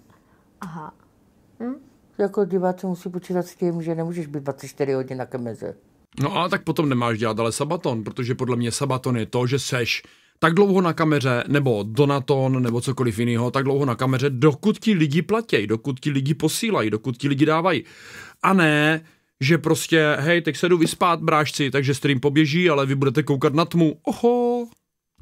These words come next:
Speaker 3: To není podle mě ani sabaton, ani Donaton. Není prostě. To je, to je, to je skem na lidi. Jo?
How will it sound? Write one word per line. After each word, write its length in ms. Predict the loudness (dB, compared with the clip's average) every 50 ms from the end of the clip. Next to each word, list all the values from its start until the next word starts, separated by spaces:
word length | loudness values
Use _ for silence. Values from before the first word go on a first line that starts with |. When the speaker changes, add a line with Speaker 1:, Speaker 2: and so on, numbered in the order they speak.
| -20 -20 _ _
Speaker 3:
To 100 | 2 2
není 220 | 4 4 4 4
podle 200 | 4 2 2 2
mě 100 | 2 2
ani 160 | 2 2 0
sabaton, 320 | 0 2 2 2 2 2 2
ani 120 | 2 2
Donaton. 340 | 2 0 0 0 -2 -4 -6 -8 -10 -14 -16 _ _ _ _ 0
Není 280 | 2 2 4 2 0 0
prostě. 340 | -2 -6 -8 -8 -10 -10
To 120 | -4 -2 0
je, 180 | 2 2 2
to 180 | 2 2 4 4
je, 280 | 4 4 4 2 0 -2 -6 -14 _ -20 -20 -18 -18 -16 -16 -18 -8 _
to 160 | 4 4 6
je 280 | 6 6 6 4 2 2
skem 300 | 0 0 2 2 4 4
na 80 | 4
lidi. 340 | 2 2 0 0 -2 -4 -6 -10 _ _ _ _ _ _ _ _ _ _ _ _ _ _ _ _ _ _ _ _ _ _ _ _ _ _ _ _ _ _ -2
Jo? 380 | 0 2 2 4 2 0 -2